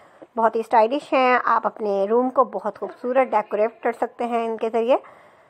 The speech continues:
So व्यूअर्स, ज़बरदस्त से आइडियाज़ मिलेंगे आपको मेरी वीडियो के ज़रिए। So विजिट कीजिए मेरे चैनल का और लास्ट तक वीडियो को ज़रूर देखिए ताकि कोई डिज़ाइन, कोई आइडिया आपसे मिस ना हो। इसी के साथ साथ जो लोग मेरे चैनल पे न्यू हैं, पहली बार मेरी वीडियो को देख रहे हैं, प्लीज व्यूअर्स मेरे चैनल को सब्सक्राइब कीजिए,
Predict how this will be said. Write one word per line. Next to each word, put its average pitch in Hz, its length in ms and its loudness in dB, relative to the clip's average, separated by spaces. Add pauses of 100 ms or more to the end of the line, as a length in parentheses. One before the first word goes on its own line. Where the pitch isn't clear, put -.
(160)
So 330 100 6
व्यूअर्स, 339 440 2
ज़बरदस्त 240 360 0
से 320 60 6
आइडियाज़ 285 340 6
मिलेंगे 269 280 2
आपको 254 220 0
मेरी 208 140 -4
वीडियो 233 240 2
के 277 100 4
ज़रिए। 247 460 4
So 208 200 0 (120)
विजिट 220 420 -2
कीजिए 233 380 -4
मेरे 214 140 -4 (100)
चैनल 240 220 0
का 240 200 6
और 208 140 6
लास्ट 208 240 2
तक 262 120 -2
वीडियो 247 180 -2
को 247 60 -2
ज़रूर 240 240 0
देखिए 233 240 0
ताकि 202 240 -2
कोई 185 160 -4
डिज़ाइन, 180 360 0
कोई 202 180 2
आइडिया 247 240 4
आपसे 269 180 0
मिस 269 220 -4
ना 254 80 2
हो। 320 200 4 (960)
इसी 320 160 0
के 381 80 2
साथ 339 220 4
साथ 320 200 6
जो 311 160 -2
लोग 302 140 2
मेरे 302 120 0
चैनल 294 220 0
पे 294 100 2
न्यू 254 240 0
हैं, 269 180 0
पहली 220 220 0
बार 214 200 4
मेरी 208 140 -2
वीडियो 202 240 0
को 302 100 4
देख 220 220 -2
रहे 214 120 0
हैं, 220 140 -2
प्लीज 311 320 -4
व्यूअर्स 339 260 6
मेरे 269 120 2
चैनल 208 200 -4
को 202 140 -8
सब्सक्राइब - 480 -2
कीजिए, 269 300 2